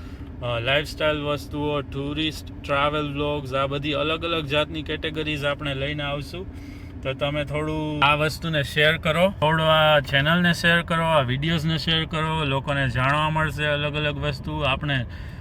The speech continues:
વેલ્યુ ડ્રીવન વ્લોગ કરવાનો છે, નહીં કે એવો આલતુ ફાલતુ કંઈ બી વ્લોગિંગ કરી નાખ્યું એમ.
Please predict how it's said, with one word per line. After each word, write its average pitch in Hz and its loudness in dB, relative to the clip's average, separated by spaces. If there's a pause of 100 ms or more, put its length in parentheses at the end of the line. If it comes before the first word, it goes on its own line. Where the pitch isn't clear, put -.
(100)
વેલ્યુ 190 6
ડ્રીવન 165 0
વ્લોગ 143 4
કરવાનો 135 2
છે, 120 -2
નહીં 147 2
કે 165 0
એવો 147 4
આલતુ 135 0
ફાલતુ 139 0
કંઈ 139 -2
બી 135 0
વ્લોગિંગ 131 -2
કરી 127 -2
નાખ્યું 110 -6
એમ. 98 -6